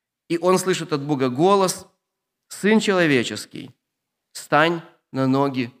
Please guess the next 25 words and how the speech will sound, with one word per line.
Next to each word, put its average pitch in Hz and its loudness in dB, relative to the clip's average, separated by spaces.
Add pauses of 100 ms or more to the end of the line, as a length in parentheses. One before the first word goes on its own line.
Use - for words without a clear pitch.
твои". 120 -6 (400)
Интересно, 233 0
друзья, 220 0
что 214 -8
Бог 180 -6
не 190 -4
обращается 160 0
здесь 143 -4
к 156 -20
Иезекиилю 135 -4
по 113 -8
имени. - -10 (440)
Для 147 4
Иезекииля 196 0
предусмотрена 180 -6
большая 151 -4
миссия. 139 -6 (400)
Он 175 2
должен 190 0
вселить 185 -6
надежду, 170 0
уверенность 185 0
из, 143 -2
в 139 -8
Израиль, 175 2